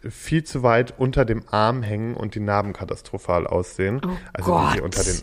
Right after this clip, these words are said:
Speaker 1: Arm hängen. Also ich stell mir jetzt sonst was vor, wenn man sich das irgendwie
Speaker 2: <laughs>
Speaker 1: denkt.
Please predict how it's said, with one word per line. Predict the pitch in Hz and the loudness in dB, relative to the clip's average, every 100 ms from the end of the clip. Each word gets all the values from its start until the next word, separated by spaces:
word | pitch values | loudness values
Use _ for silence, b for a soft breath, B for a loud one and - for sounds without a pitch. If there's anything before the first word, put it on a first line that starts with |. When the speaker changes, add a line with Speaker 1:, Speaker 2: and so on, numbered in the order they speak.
| - | -2
Speaker 1:
Arm | 101 98 120 | 2 2 2
hängen. | 101 101 - | 0 -2 -2
Also | 95 | -2
ich | 87 - | -4 -2
stell | 107 101 | 0 0
mir | 101 | 0
jetzt | 92 | 0
sonst | 101 110 127 | 0 0 -2
was | - 95 | -4 -4
vor, | - 107 101 127 B B B B | -2 2 2 2 B B B B
wenn | - | -2
man | 104 101 | 0 0
sich | 101 | 0
das | 104 95 - | -2 -2 -6
irgendwie | 110 104 170 | -4 4 4
Speaker 2:
<laughs> | 98 | 6
Speaker 1:
denkt. | 98 139 | 2 -2